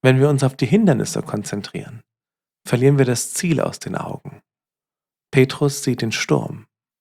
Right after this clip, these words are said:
nicht Jesus. Mir hat neulich eine Kollegin aus dem Studium erzählt, dass in ihrem letzten Gottesdienst nur dreizehn Leute waren.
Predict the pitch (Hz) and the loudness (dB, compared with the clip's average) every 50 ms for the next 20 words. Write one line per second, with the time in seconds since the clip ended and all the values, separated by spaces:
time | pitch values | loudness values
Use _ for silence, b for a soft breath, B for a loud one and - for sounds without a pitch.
0 | _ _ _ _ _ _ - 120 117 - - 101 87 80 - - - - - - | _ _ _ _ _ _ -4 -4 -2 -4 -4 -6 -8 -10 -12 -14 -16 -18 -20 -20
1 | _ _ _ _ _ _ _ _ _ _ _ _ _ _ _ _ _ _ _ _ | _ _ _ _ _ _ _ _ _ _ _ _ _ _ _ _ _ _ _ _
2 | _ _ _ _ - 135 127 131 131 139 135 135 143 147 139 147 135 139 - 135 | _ _ _ _ 2 4 4 4 4 4 4 4 4 4 4 2 2 2 2 2
3 | 123 127 135 139 139 139 131 123 117 - 127 113 - - 143 143 139 143 135 127 | 4 4 4 4 4 2 2 2 0 0 -4 -4 0 2 2 4 4 4 4 4
4 | 127 123 123 - - 131 131 131 127 - - 127 120 - - 131 127 117 120 117 | 2 0 -2 -2 0 2 2 2 2 2 0 -2 -2 0 0 0 0 0 2 0
5 | 120 120 - - - - 131 120 123 127 123 139 135 135 - 135 131 131 131 - | 0 -2 -2 -6 -6 -4 -2 0 0 0 0 0 -2 -2 -2 0 0 0 -2 -6
6 | - B B B B B B B - 131 117 131 117 127 127 131 - - 135 127 | -10 B B B B B B B 0 2 2 4 2 2 2 0 0 -2 -2 0
7 | 120 120 110 104 - - - - - - - - | 0 -2 -2 -4 -6 -8 -12 -12 -12 -14 -14 -18